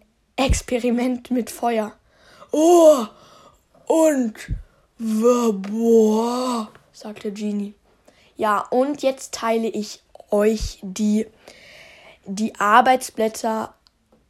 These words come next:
Speaker 1: aus, ne?
Speaker 2: Was, ne?
Speaker 1: Nichts, ne? Ja? Alles gut.
Speaker 2: Okay.
Speaker 1: Oh, die Arbeitsblätter habe ich vergessen. Dann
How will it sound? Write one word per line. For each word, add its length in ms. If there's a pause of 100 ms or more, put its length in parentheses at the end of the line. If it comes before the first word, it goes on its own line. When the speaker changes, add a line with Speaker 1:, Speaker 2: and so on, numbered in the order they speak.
(200)
Speaker 1:
aus, 520
ne? 220 (800)
Speaker 2:
Was, 340
ne? 500 (240)
Speaker 1:
Nichts, 520
ne? 300 (220)
Ja? 220 (420)
Alles 380
gut. 380 (380)
Speaker 2:
Okay. 720 (640)
Speaker 1:
Oh, 260
die 200 (380)
Arbeitsblätter 680
habe 200
ich 600 (180)
vergessen. 840
Dann 360